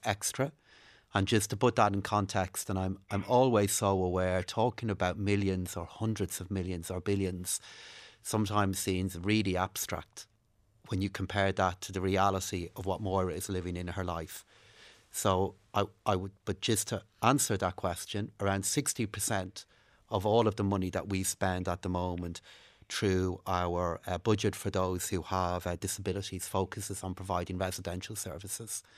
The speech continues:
And those services are provided now for over eight thousand, uh, families and those that they love. Uh, we need to do more. Uh, that's why we have provided extra money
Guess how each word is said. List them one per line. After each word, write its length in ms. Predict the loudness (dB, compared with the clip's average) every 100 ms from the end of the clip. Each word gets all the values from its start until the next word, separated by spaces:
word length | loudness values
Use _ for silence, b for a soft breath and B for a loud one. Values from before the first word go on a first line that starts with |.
| B B B B B
And 100 | 2
those 240 | 6 6 6
services 560 | 4 2 0 -4 -2
are 100 | -2
provided 460 | -2 0 2 2 0
now 220 | 0 0
for 140 | -4 0
over 280 | 0 2 0
eight 220 | 0 -2
thousand, 600 | -4 -4 -4 -6 -8 -10 b b b _
uh, 80 | 0
families 500 | 2 4 2 -2 -4
and 100 | -2
those 260 | -2 -2
that 180 | -6 -4
they 100 | -4
love. 360 | -4 -8 -12 -20 b b b b b b -4
Uh, 140 | 0 2
we 160 | 4 4
need 200 | 4 2
to 80 | 0
do 160 | 0
more. 340 | 0 0 -2 -4 _ _ -2
Uh, 120 | 2
that's 260 | 2 2 2
why 100 | 2
we 140 | 2
have 220 | 2 0
provided 440 | -2 0 0 0 -4
extra 360 | -6 -6 -2
money 340 | 0 0 -2